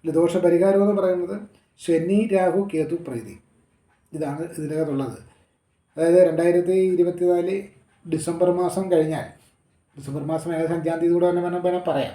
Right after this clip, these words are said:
എങ്കിലും ഡിസംബർ മാസം കഴിഞ്ഞാൽ വ്യാഴപ്രീതി കൂടെ ചേർക്കേണ്ടി വരും. വ്യാഴപ്രീതി എന്ന് പറയുമ്പോൾ ഇവർ ചെയ്യേണ്ടത് ഡിസംബർ മാസത്തിനടക്ക്, ഡിസംബർ മാസം തുടങ്ങിയ കഴിഞ്ഞാൽ തന്നെ ശനിപ്രീതി വരുത്തുക. ശനിയാഴ്ച ദിവസം നീല നിറത്തുള്ള വസ്ത്രം ധരിക്കുക, ശാസ്താവിന് നീരാജനം സമർപ്പിക്കുക,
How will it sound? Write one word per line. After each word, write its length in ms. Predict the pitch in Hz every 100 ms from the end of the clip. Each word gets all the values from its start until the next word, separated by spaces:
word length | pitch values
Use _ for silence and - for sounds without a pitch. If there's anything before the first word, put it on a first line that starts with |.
| -
എങ്കിലും 260 | 147 175 - - _ _ _
ഡിസംബർ 320 | 151 170 175
മാസം 280 | 180 185 190
കഴിഞ്ഞാൽ 200 | 180 190
വ്യാഴപ്രീതി 560 | 185 175 180 175 180 175
കൂടെ 160 | 175
ചേർക്കേണ്ടി 400 | 175 165 - 160
വരും. 440 | 160 160 - _ _ _ _ _ _
വ്യാഴപ്രീതി 500 | 160 160 170 170 175
എന്ന് 120 | 180 175
പറയുമ്പോൾ 300 | 175 185 170 143 -
ഇവർ 180 | 147 175
ചെയ്യേണ്ടത് 580 | 165 165 208 220 208 214 202
ഡിസംബർ 320 | 180 190 196
മാസത്തിനടക്ക്, 760 | 190 196 180 180 190 170 160 170
ഡിസംബർ 360 | 143 165 175
മാസം 240 | 175 165 180
തുടങ്ങിയ 460 | 165 160 160 165 165
കഴിഞ്ഞാൽ 300 | 160 156 160 147 - _ 143
തന്നെ 200 | 143 - - _ _ _ _ _ _ _
ശനിപ്രീതി 540 | - 165 175 180 190 196
വരുത്തുക. 320 | 165 131 - - _ -
ശനിയാഴ്ച 420 | 160 160 170 180
ദിവസം 360 | 180 165 175 165
നീല 220 | 156 160
നിറത്തുള്ള 380 | 170 160 156 156
വസ്ത്രം 240 | 147 143
ധരിക്കുക, 380 | 147 143 - 190 - _ _ _ _
ശാസ്താവിന് 600 | 160 156 175 165 160 165
നീരാജനം 400 | 143 147 151 156
സമർപ്പിക്കുക, 540 | 156 151 143 143 139